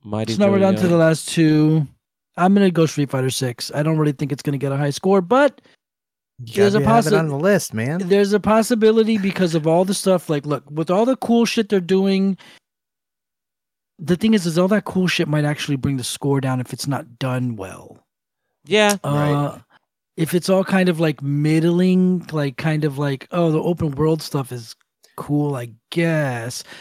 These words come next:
Speaker 2: But if it's done well, it'll be really cool,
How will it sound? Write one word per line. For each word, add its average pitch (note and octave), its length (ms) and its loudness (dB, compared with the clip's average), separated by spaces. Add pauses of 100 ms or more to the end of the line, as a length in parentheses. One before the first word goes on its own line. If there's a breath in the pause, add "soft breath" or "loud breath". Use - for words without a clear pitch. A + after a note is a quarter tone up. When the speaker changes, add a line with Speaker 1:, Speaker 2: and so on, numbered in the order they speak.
(360 loud breath)
Speaker 2:
But B3 260 2
if F#3+ 160 0
it's G3 140 -8
done A3 220 2
well, A#3 540 2
it'll F3 240 2
be F3 580 0
really E3+ 220 0
cool, D#3 480 2